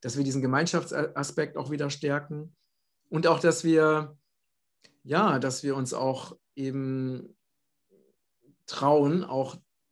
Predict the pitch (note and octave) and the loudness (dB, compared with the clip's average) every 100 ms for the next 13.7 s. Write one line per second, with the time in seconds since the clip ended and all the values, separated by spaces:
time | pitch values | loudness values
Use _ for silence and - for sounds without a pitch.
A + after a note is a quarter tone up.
0 | _ D3 C3+ B2+ A#2+ B2 D#3 F3 C3 B2 | _ -6 -4 -2 0 2 2 2 -2 -2
1 | - G#2+ - F#3+ A#3+ A#2+ A2 A#2+ - B2+ | -6 -10 -6 -4 -4 -4 -6 -6 -2 -4
2 | A#2 B2 - A2 - F3+ F3+ F#2 - _ | -2 -6 -6 -6 0 0 0 -8 -10 _
3 | _ A#2+ C#3+ F#3 _ _ _ C3 C#3 D3 | _ -10 -10 -10 _ _ _ -4 2 2
4 | D3+ D#3+ D#3 D#3 - - - _ - - | 4 4 4 2 -2 -14 -20 _ -20 -20
5 | C#3+ C#3+ D3+ D3+ C#3 C3+ C#3 F3+ F3+ C#3 | -14 0 2 2 4 4 4 2 2 0
6 | F#2+ F#3 E3+ C#3 C#3+ D#3+ D#3+ C#3 D3 D#3 | 2 2 2 2 2 0 -2 -4 -2 0
7 | C#3+ - _ _ _ _ _ _ - - | 0 -4 _ _ _ _ _ _ -18 -16
8 | - _ _ C3+ C#3 D3 D#3 D3 C#3+ C#3 | -18 _ _ 0 4 6 4 2 2 2
9 | C#3+ D3 D#3+ C#3+ C3+ - - - C3+ - | 2 2 0 0 -6 -8 -14 -8 -6 2
10 | C#3+ E3 E3 C#3 B2+ C#3+ C3+ C#3+ C#3+ C3+ | 4 4 4 2 0 -4 0 0 0 -2
11 | C3+ C#3 C#3 C#3 C#3 B2+ C#3 - - F3 | 0 0 0 0 -4 -6 -10 -8 4 6
12 | G3 C#3+ C3 B2 A#2+ B2+ C3 C#3 C#3+ C3 | 8 4 2 -2 -2 0 0 0 -2 -2
13 | C3 B2 A#2+ C3+ D3+ A#2+ | -2 -2 -4 0 -2 -2